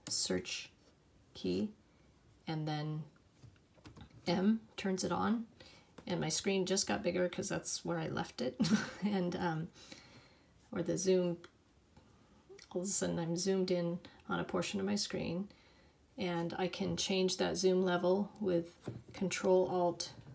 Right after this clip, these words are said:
um, screen brightness down or screen brightness up. I can also use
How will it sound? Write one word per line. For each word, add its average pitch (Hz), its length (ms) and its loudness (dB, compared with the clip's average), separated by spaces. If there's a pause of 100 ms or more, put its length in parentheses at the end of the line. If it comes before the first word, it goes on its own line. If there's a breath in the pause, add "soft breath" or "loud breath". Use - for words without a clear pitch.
(1200)
um, 156 320 -4
screen 180 380 2
brightness 175 440 0
down 208 560 -2
or 185 60 -4
screen 180 360 -2
brightness 170 500 -4
up. 208 260 -4 (420 loud breath)
I 180 80 -4
can 175 140 -4
also 170 300 0
use 165 440 -2